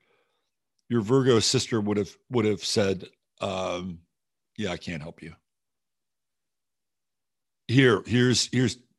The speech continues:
here's five dollars. Go down to the Goodwill and go get something." That, that's what your Virgo sister would have said. And then when you came back with something, your Virgo sister said, "Jesus, you came back with that?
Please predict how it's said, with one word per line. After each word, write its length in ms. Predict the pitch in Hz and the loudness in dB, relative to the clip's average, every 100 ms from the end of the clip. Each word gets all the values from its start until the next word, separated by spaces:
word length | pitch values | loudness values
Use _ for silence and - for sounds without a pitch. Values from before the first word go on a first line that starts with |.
| _ | _
here's 280 | 123 120 - | -2 -2 0
five 240 | 117 107 | 0 0
dollars. 540 | 98 98 98 90 - - _ _ _ _ _ - | 0 -4 -4 -8 -10 -12 _ _ _ _ _ -2
Go 160 | 123 117 | 4 6
down 260 | 117 113 | 6 2
to 240 | 92 120 98 | 0 0 0
the 100 | 95 | 0
Goodwill 420 | 104 90 95 90 | -2 0 0 -2
and 80 | 80 | -4
go 100 | 92 | -8
get 220 | 87 82 | -8 -10
something." 420 | 85 78 92 104 _ _ _ _ _ _ _ _ _ _ _ _ _ | -12 -14 -18 -18 _ _ _ _ _ _ _ _ _ _ _ _ _
That, 200 | 120 - | -4 2
that's 220 | 139 127 | 0 2
what 140 | 113 117 | -2 -2
your 100 | 92 | 0
Virgo 320 | 107 98 92 | 0 2 -2
sister 300 | - - 87 | -4 -8 -12
would 120 | 82 | -12
have 100 | - | -14
said. 280 | - - - _ _ _ _ _ _ - | -14 -16 -20 _ _ _ _ _ _ -4
And 100 | 120 | 2
then 100 | 143 | 4
when 60 | 135 | 4
you 100 | 120 | 2
came 240 | 143 127 | 2 6
back 240 | 131 131 | 4 4
with 80 | 107 | 0
something, 260 | - 101 101 | -4 -4 -4
your 100 | 104 | -2
Virgo 280 | 113 107 107 | -2 0 -2
sister 260 | - - | -2 -4
said, 180 | 95 80 | -4 -6
"Jesus, 560 | - 143 80 76 - - - | -4 -2 -2 -6 -10 -12 -12
you 120 | 101 | -6
came 160 | 127 | -2
back 180 | 117 104 | -2 -4
with 120 | 76 | -6
that? 260 | 85 98 | -8 -8